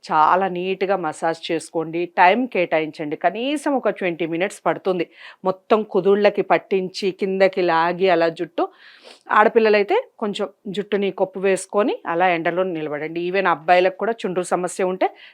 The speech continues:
చక్కగా పెట్టుకొని కాసేపు ఎండలో ఉండండి. కొంతమంది డ్రయర్స్‌ని యూజ్ చేస్తూ ఉంటారు. ఇలాంటివి పెట్టినప్పుడు డ్రయర్‌తో వేడి వస్తుంది కదా అని, అది మంచిది కాదు.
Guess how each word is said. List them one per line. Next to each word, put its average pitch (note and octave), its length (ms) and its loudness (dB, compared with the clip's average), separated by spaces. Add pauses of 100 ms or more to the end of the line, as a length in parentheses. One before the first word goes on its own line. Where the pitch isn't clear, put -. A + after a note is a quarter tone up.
చక్కగా G#3+ 380 2
పెట్టుకొని A#3 500 0 (120)
కాసేపు E3+ 380 2
ఎండలో D3 320 -2
ఉండండి. C3+ 340 -6 (240)
కొంతమంది A#3+ 680 -2
డ్రయర్స్‌ని G#3+ 760 6
యూజ్ F#3 360 -4
చేస్తూ F3+ 280 0
ఉంటారు. D#3+ 340 0
ఇలాంటివి F3 400 0
పెట్టినప్పుడు F#3 480 -2
డ్రయర్‌తో F3+ 600 4 (360)
వేడి G#3+ 260 10
వస్తుంది G#3 380 4
కదా D3+ 240 0
అని, D3+ 240 -4
అది F#3 180 0
మంచిది E3 400 -6
కాదు. - 240 -8